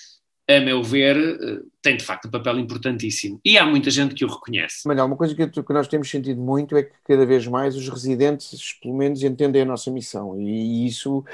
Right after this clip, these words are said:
Speaker 2: eh, deixa-nos felizes porque é, é um sinal de que as pessoas, quem mora em Lisboa, quem de facto mora em Lisboa,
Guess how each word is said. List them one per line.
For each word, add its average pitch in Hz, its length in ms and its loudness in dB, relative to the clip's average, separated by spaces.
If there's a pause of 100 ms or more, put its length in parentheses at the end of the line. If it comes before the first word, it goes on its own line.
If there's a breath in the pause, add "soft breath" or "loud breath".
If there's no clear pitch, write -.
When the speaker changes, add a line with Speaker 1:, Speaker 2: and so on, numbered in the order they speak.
(240 loud breath)
Speaker 2:
eh, 123 540 -2
deixa-nos 120 400 -6
felizes 139 360 -2
porque 170 320 -8
é, 123 120 0
é 127 220 -6
um 123 60 -6
sinal 135 340 -2
de - 120 -10
que 151 280 2 (300 loud breath)
as 139 80 -4
pessoas, 143 240 -4 (320 loud breath)
quem 185 160 6
mora 165 300 8
em 147 80 0
Lisboa, 139 440 6
quem 139 160 -2
de 131 80 -8
facto 165 380 2
mora 139 160 0
em 131 80 -2
Lisboa, 139 580 2